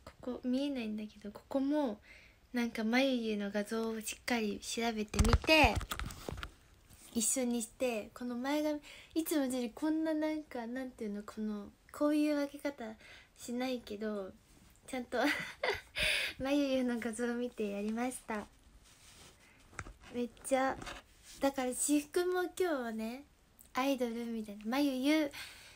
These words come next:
まゆゆが着てそうだなっていう、<laughs> わかんない洋服を着まし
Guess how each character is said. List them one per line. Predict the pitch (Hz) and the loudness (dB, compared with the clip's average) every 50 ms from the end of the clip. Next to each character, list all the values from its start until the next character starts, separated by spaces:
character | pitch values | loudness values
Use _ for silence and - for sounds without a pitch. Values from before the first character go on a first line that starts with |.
| - - - | -20 -14 -6
ま | 254 262 285 | 0 4 4
ゆ | 311 320 311 285 277 | 4 6 6 4 4
ゆ | 262 247 233 | 4 4 2
が | 226 220 | 2 0
着 | 214 - - | -2 -4 -10
て | - _ - 262 262 277 | -14 _ 2 4 6 6
そ | 269 - - 302 311 311 311 294 | 4 4 4 4 6 6 6 4
う | 285 | 4
だ | 277 269 262 | 2 0 0
な | 262 269 285 294 302 320 | 0 2 4 4 4 2
っ | |
て | 311 - - | 2 0 -2
い | 262 226 220 214 269 | -2 0 4 4 4
う、 | 220 - - 277 - - - - - - - - - - - - 349 - | 4 4 -2 -4 -4 -6 -12 -20 -20 -20 -20 -20 -20 -20 -20 -20 -20 -20
<laughs> | - _ _ - _ - - - - - - - - - | -20 _ _ -20 _ -12 -10 -6 -6 -6 -6 -6 -6 -6
わ | 240 233 | -6 -2
か | - 247 | 0 0
ん | 233 220 | 0 0
な | 208 202 | -2 -2
い | 214 | -2
洋 | 220 226 233 | -2 -4 -4
服 | 220 - - 240 | -6 -10 -12 -10
を | 233 226 | -10 -10
着 | - - 220 | -10 -8 -8
ま | 220 214 226 233 | -6 -6 -6 -8
し | 226 | -12